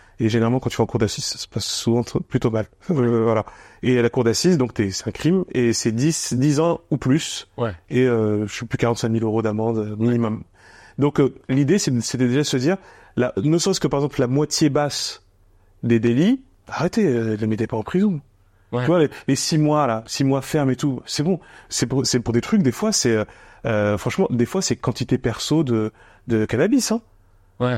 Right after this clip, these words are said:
Speaker 1: Tu vois, ça, ça, euh, surtout si on le voit plusieurs, s'il se fait arrêter plusieurs fois, hein, s'il a une certaine origine, tout, tu vois, ça aussi.
Speaker 2: Ouais.
Speaker 1: Et ben, concrètement, ça, déjà, tu, tu enlèves des gens qui font des faux chèques. Donc, c'est pas bien, hein, mais, euh,
Speaker 2: Oui,
Speaker 1: c'est
Speaker 2: non, bien sûr.
Speaker 1: Mais, euh, mais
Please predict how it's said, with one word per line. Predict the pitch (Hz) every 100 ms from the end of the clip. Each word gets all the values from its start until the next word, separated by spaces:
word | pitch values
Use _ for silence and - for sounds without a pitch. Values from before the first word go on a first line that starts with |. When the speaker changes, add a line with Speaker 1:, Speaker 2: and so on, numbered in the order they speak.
| - -
Speaker 1:
Tu | 123
vois, | 170
ça, | -
ça, | - 120
euh, | 117 113 -
surtout | - 156 202
si | 156
on | 131 127
le | 120
voit | 131
plusieurs, | 135 135
s'il | 131 131
se |
fait | 139
arrêter | 127 135
plusieurs | 131 127 -
fois, | 143 131 _ _ _ -
hein, | 127 135
s'il | - 113
a | 110
une |
certaine | 107 120 120
origine, | 123 131 120 _
tout, | 123
tu | -
vois, | 127
ça | 127
aussi. | 123 131
Speaker 2:
Ouais. | 135 135 123 - -
Speaker 1:
Et | 135
ben, | 131 123 117 117
concrètement, | - 131 131 - 208
ça, | 202 131
déjà, | 117 190
tu, | - 113
tu | 127
enlèves | 180 160 - 113
des | 117
gens | 127
qui | -
font | 120
des | 113
faux | 147
chèques. | - - - _ _ - _ _ _ _ _ _ _ _
Donc, | -
c'est | -
pas | 151
bien, | 233 226
hein, | 196 185
mais, | 123
euh, | 123 123 120 120
Speaker 2:
Oui, | 202
Speaker 1:
c'est | 254
Speaker 2:
non, | 165
bien | 220
sûr. | 208 240
Speaker 1:
Mais, | 143 185 208
euh, | 127 117 113
mais | 117 123